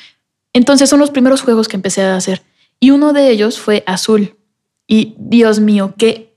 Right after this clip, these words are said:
pesadilla ha sido el video de Azul. Y es que, precisamente como yo ya lo sabía jugar de derecho y al revés,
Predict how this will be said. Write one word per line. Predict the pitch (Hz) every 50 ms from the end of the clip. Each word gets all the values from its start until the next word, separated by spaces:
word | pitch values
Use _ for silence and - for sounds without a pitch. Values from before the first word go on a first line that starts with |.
| _ _
pesadilla | - 226 214 214 - 220 208 208 208 214 247 254 254 240 247 240 262
ha | - - - 247
sido | - - 254 240 240 247 262 - - - - _ _
el | - 202 208 208
video | 208 208 208 208 220 226 233
de | 233 220
Azul. | 196 - - 196 190 190 185 - _ _ _ _ _ _ _ _ _ _ _ _ _ _ _ _ _ _ _ _ _ _ _ _ _ _ _ _ _ _ _ _ _ _ _ _ _ _ -
Y | 277
es | 320 320 320
que, | - - 240 269 262 - - _ _ _
precisamente | - 240 233 214 240 262 247 285 285 302 302 285 277
como | 269 233 208 208 208
yo | 214 214
ya | 226 233
lo | 233 208
sabía | - 196 196 196 190
jugar | - 233 247 269 294 285 285
de | 262 247
derecho | 240 240 240 233 - 262
y |
al | 262 262
revés, | 269 269 269 277 - - - -